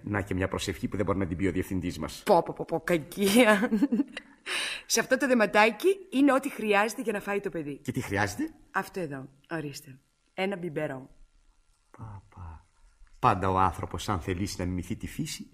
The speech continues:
Speaker 1: σαφώς γελιοποιείται.
Speaker 2: Πά να του δώσω να φάει.
Speaker 1: Α, σας το πει ο Έμα
Speaker 2: Ναι.
Speaker 1: ότι το παιδί έφαγε μια χαρά πριν από τριάντα περίπου λεπτά.
Speaker 2: Α,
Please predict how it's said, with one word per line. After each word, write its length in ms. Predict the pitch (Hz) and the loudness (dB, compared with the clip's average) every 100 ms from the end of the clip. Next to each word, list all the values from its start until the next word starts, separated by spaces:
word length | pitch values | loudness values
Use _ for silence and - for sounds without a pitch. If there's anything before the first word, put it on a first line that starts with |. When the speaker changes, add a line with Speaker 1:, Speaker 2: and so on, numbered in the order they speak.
| _ | _
Speaker 1:
σαφώς 520 | - - 95 - 95 78 | -12 -6 -4 0 0 2
γελιοποιείται. 800 | 92 90 90 92 90 85 85 76 - - - _ - | 0 2 0 0 -2 -2 -4 -8 -18 -20 -20 _ 4
Speaker 2:
Πά 100 | 285 | 8
να 100 | 339 | 8
του 100 | 320 | 6
δώσω 240 | 294 302 | 2 2
να 100 | 277 | -2
φάει. 280 | 247 196 165 | -4 -2 2
Speaker 1:
Α, 180 | 160 180 180 | 6 6 4
σας 160 | - 175 | -2 0
το 100 | 180 | 2
πει 120 | 220 | 8
ο 40 | 196 | 8
Έμα 200 | 226 233 | 8 4
Speaker 2:
Ναι. 60 | |
Speaker 1:
ότι 80 | 220 | 0
το 100 | 196 | 0
παιδί 220 | 156 156 | 0 2
έφαγε 400 | 185 - 143 147 | 2 2 2 4
μια 220 | 139 143 151 | 4 4 2
χαρά 340 | - 135 156 | 2 4 4
πριν 260 | - 151 147 | 2 0 0
από 220 | - 113 | 0 -6
τριάντα 440 | - 120 113 101 | -2 -2 0 -2
περίπου 240 | 101 92 87 | -4 -8 -6
λεπτά. 220 | 90 - | -8 -8
Speaker 2:
Α, 300 | - - 285 | -12 6 8